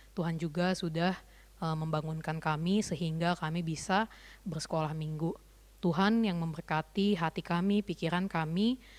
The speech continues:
supaya hanya tertuju kepada Tuhan saja. Berkati ibadah sekolah minggu ini dari awal hingga berakhirnya nanti, supaya boleh berjalan dengan baik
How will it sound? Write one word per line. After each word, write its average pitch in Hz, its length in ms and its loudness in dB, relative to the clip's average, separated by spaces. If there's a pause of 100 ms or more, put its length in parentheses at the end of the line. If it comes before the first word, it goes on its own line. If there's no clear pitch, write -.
(180)
supaya 165 480 0
hanya 160 240 -2
tertuju 170 480 0
kepada 156 320 -4
Tuhan 160 240 -2
saja. 156 400 -2 (400)
Berkati 165 800 -4
ibadah 156 240 -2
sekolah 156 320 -2
minggu 156 240 -4
ini 190 400 2
dari 165 320 0
awal 196 400 4
hingga 170 240 0
berakhirnya 156 400 -2
nanti, 151 560 -2 (320)
supaya 170 320 -2
boleh 165 320 0
berjalan 170 560 0
dengan 156 320 -2
baik 160 320 0